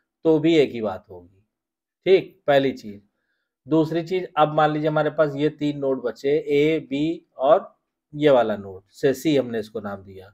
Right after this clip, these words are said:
अब इसमें क्या होगा कि किसी एक नोड को, मान लीजिए अब ये हमने आपको समझा दिया, ये हटा दीजिए। अब इसमें से किसी एक को हम क्या करते हैं, रेफरेंस नोड मान लेते हैं।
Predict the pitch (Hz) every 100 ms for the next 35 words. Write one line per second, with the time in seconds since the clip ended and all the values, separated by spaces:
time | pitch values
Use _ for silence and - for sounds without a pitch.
0 | _ _ _ _ _ _ _ 156 165 160
1 | 160 156 160 160 156 175 175 156 147 -
2 | 175 165 151 131 131 127 - 156 170 151
3 | 143 143 147 135 139 143 143 135 - -
4 | 131 131 139 151 170 135 131 123 131 131
5 | 139 165 208 _ _ _ _ _ _ _
6 | _ _ 151 156 - 151 - 160 156 170
7 | 160 143 - 180 151 143 - 151 147 143
8 | 131 135 113 - 143 185 165 147 151 147
9 | - 131 110 107 98 95 95 - 95 95